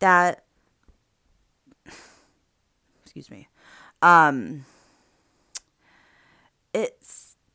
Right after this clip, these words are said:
seemed like, now this is just speculation, the original idea for Halloween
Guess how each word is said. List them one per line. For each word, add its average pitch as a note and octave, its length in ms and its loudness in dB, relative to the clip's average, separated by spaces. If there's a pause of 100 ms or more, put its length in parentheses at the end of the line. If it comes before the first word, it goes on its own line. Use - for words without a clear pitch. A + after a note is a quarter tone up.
seemed D4 600 -8
like, B2 220 -10
now D3+ 120 -10
this F3 140 -10
is G3+ 60 -20
just - 160 -16
speculation, C#3 800 -14 (600)
the F#3+ 160 -8
original G3 500 -6
idea D#3 560 -8
for D3 140 -16
Halloween C#3 880 -14